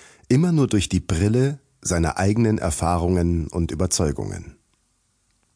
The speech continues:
Jede Betrachtung ist stets subjektiv, basiert auf unseren Erfahrungen der Vergangenheit.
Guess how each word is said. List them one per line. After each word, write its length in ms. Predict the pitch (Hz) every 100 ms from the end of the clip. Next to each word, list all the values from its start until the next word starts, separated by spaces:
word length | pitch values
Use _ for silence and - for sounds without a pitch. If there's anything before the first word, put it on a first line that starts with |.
| _ -
Jede 240 | 117 156
Betrachtung 560 | 165 - 110 - 139 135
ist 180 | - -
stets 380 | - 101 - -
subjektiv, 720 | 165 90 - - 80 - - _ _ _ _ _ _ -
basiert 280 | 95 120 147
auf 120 | 123
unseren 320 | 123 131 156
Erfahrungen 720 | 95 - 95 92 92 82 76 69
der 140 | 76
Vergangenheit. 680 | 87 85 85 64 67 -